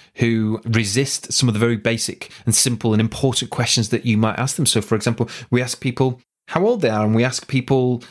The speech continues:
what they do for work, and we ask people why they're looking for new accommodation and how, like, long they think they might like to live there.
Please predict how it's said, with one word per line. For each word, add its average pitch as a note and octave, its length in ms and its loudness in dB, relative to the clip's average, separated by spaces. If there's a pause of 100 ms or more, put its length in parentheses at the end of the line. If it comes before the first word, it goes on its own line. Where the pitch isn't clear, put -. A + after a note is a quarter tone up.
(160)
what B2+ 140 0
they C#3 100 4
do B2+ 160 2
for B2 160 0
work, A#2+ 680 -2 (260)
and A2 140 2
we A2+ 80 4
ask A2+ 200 -4
people A#2+ 280 0
why A2+ 180 2
they're A#2 100 2
looking A2+ 260 -2
for A#2 120 -4
new A2+ 120 4
accommodation B2+ 500 0
and G2 120 2 (240)
how, A2+ 180 0
like, A2 300 0
long B2 320 2
they B2 140 4
think A#2 220 -4
they A2+ 100 0
might A2 260 2
like G#2 240 -2
to A2 160 0 (320)
live G#3 220 0
there. F#2+ 200 -4